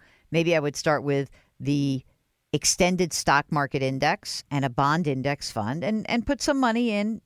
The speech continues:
to each of those. Some of them have minimums, so you may have to build up some cash first. So you just have to check that out.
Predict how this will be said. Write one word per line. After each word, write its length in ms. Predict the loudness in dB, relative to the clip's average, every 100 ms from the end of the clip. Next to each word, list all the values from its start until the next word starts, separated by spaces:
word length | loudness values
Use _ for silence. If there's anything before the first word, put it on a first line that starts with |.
| _
to 180 | -4 -2 -2
each 260 | -6 -4 -4
of 120 | -4
those. 360 | -6 -8 -12 -16 -20 -18
Some 240 | 0 0 2
of 80 |
them 140 | 2 2
have 180 | 0 -2
minimums, 560 | 0 0 0 0 -2 -4
so 140 | -2
you 100 | -2
may 120 | 0 0
have 100 | -2
to 80 |
build 240 | -2 0 0
up 120 | -2
some 200 | -4 -6
cash 400 | -2 0 0 -4
first. 340 | -10 -10 -8
So 80 | -6
you 60 | -6
just 160 | -4
have 120 | -4 -4
to 80 | -6
check 280 | -4 -4
that 180 | -4 -4
out. 240 | -2 -6